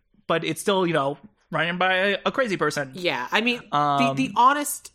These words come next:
Speaker 2: actual, more likely scenario is either Russia or China, but
Speaker 1: But Russia and China right now don't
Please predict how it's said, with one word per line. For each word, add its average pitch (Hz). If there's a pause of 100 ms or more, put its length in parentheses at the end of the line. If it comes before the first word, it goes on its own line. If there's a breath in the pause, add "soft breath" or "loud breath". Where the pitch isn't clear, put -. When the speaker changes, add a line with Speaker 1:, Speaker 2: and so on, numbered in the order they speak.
(160)
Speaker 2:
actual, 170
more 170
likely 156
scenario 156
is 156
either 175
Russia 151
or 143
China, 165 (960 soft breath)
but 170 (400)
Speaker 1:
But 196
Russia 233
and 233
China 208
right 175
now 170
don't 170